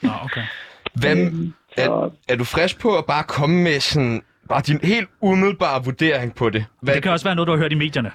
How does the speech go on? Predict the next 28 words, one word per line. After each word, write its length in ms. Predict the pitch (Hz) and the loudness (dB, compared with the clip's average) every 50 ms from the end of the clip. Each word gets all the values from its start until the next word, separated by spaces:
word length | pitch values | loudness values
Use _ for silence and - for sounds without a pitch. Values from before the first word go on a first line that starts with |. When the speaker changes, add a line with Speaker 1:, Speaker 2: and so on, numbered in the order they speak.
| - | -4
Speaker 2:
Ja, 180 | - 123 151 139 | -2 -2 0 -2
og 80 | 143 - | -2 -4
det 80 | 143 131 | -4 -2
kan 120 | 165 156 | 0 0
jo 60 | 139 | 2
også 200 | 135 139 - - | 2 0 0 0
bare 200 | - 185 175 156 | -2 -2 -2 0
være, 140 | 151 147 135 | 0 0 0
hvad 120 | 127 131 | 0 0
du 100 | 123 - | 0 -2
sådan 240 | 123 - - 139 123 120 | -2 -2 0 0 0 0
lige 100 | 139 143 | -2 -2
din 180 | - 131 123 123 | 0 0 2 2
mavefornemmelse 760 | 127 143 202 233 - 196 165 139 123 101 92 92 - - 95 | 2 2 2 2 0 0 0 0 0 0 -2 -2 -2 0 0
omkring, 400 | 92 90 - - 104 95 90 - | -2 -2 -2 -4 -4 -4 -2 -2
at 140 | 107 98 95 | -2 0 0
det 140 | 104 - | 0 0
er. 200 | 82 80 87 101 - | 0 -2 -2 -2 -2
Om 140 | - 113 107 | -2 0 0
Radio 300 | 104 117 113 110 - 123 | 0 0 -2 -2 -2 -4
Loud 300 | 107 101 107 113 135 151 143 - | -2 -2 0 0 0 0 -2 -4
er 40 | |
bedst, 340 | 107 - 113 107 104 - - | -4 0 0 0 0 -2 -2
eller 120 | 113 101 95 | -2 -2 -2
fireogtyve 440 | - - 110 110 107 - 117 110 | -2 -2 -2 -2 0 0 -2 -2
syv 260 | 107 - - 135 139 120 | -2 -2 -2 0 0 0
er 60 | 92 | -2
bedst. 400 | - 82 78 - - - - | -2 -4 -6 -6 -8 -12 -18